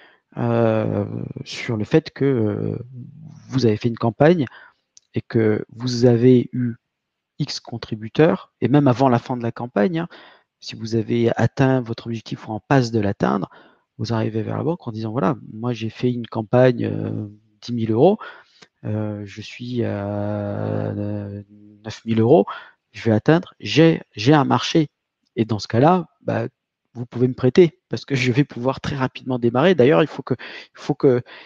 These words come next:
il faut que je, je, je leur donne leur contrepartie. Il faut que je donne des contreparties aux contributeurs. Donc, c'est un argument. Après, si vous avez la banque, la possibilité d'avoir la banque,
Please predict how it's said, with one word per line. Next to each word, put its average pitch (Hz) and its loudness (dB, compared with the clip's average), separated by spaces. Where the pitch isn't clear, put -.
il 135 -10
faut - -4
que 143 4
je, 127 2
je, 123 -2
je 120 -2
leur 135 4
donne 160 6
leur 151 2
contrepartie. 143 0
Il 117 -4
faut - -6
que 117 -6
je 135 -8
donne 156 4
des 139 2
contreparties - -6
aux 147 0
contributeurs. 117 -14
Donc, 170 -2
c'est - 2
un 139 -2
argument. 110 -6
Après, 180 4
si - 4
vous 185 6
avez 156 8
la 147 8
banque, 139 -2
la - 2
possibilité - -4
d'avoir 117 0
la 107 -4
banque, 113 -12